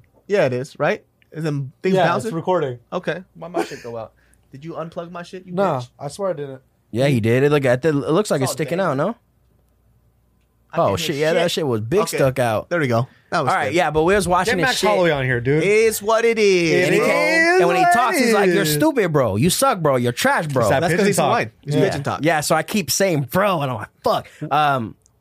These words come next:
Speaker 3: I forgot what I was
Speaker 2: We
Speaker 3: saying.
Speaker 2: always just say, "What it do, baby?"
Speaker 3: But no, yeah.
Speaker 1: What it do, baby?
Speaker 3: The fights that are coming. Oh, so we didn't talk about the main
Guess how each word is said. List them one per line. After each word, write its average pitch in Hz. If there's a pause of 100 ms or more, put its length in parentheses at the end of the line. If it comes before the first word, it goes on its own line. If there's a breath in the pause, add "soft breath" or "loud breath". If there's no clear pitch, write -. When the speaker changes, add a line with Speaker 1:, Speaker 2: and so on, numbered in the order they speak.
(100)
Speaker 3:
I 127
forgot 139
what 123
I 120
was 120
Speaker 2:
We 175
Speaker 3:
saying. 180
Speaker 2:
always 151
just 135
say, 135
"What 147
it 175
do, 190
baby?" 190
Speaker 3:
But 139
no, 156
yeah. 143
Speaker 1:
What 160
it 185
do, 214
baby? 185
Speaker 3:
The 151
fights 202
that 214
are 196
coming. 185
Oh, 151
so 120
we 127
didn't 131
talk 120
about 113
the 104
main 98